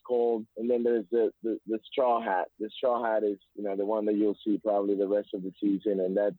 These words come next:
just more of a regular that it's been cut and, and custom a little bit, so it doesn't look too, too cowboyish. But, um, so I got the hat. I got the hat from a friend. Uh, his name is Roger Sheffalo. He, he, that's his hobby,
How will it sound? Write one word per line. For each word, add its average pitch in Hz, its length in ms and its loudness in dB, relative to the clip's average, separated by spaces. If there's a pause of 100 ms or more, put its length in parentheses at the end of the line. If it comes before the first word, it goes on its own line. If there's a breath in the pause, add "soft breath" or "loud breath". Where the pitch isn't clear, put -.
just 143 180 -2
more 127 240 2
of 110 100 0
a 107 160 2 (220)
regular 113 540 0
that 101 140 -2
it's 92 180 -10
been 101 340 -4 (120)
cut 110 320 2
and, 98 240 -6
and 98 240 -6
custom 107 400 -6
a 104 40 -4
little 104 200 0
bit, 98 240 -2
so 104 60 -4
it 95 80 -6
doesn't 107 280 -4
look 104 160 0 (180)
too, 117 240 2 (200)
too 156 180 0
cowboyish. 113 640 0
But, 123 160 2
um, 120 240 0 (100)
so 156 100 0
I 151 80 2
got 196 200 -4
the 170 80 -2
hat. 160 380 -2 (120)
I 131 60 -4
got 156 200 -4
the 160 80 -6
hat 151 280 -4
from 143 140 -12
a 131 40 -8 (120)
friend. 143 360 -4
Uh, 120 100 0
his 113 180 -10
name 135 180 -4
is 127 80 -8 (160)
Roger 131 420 -2 (160)
Sheffalo. 135 640 0
He, 120 220 -10 (120)
he, 117 240 -10
that's 123 220 -2
his 120 180 -6
hobby, 127 520 -2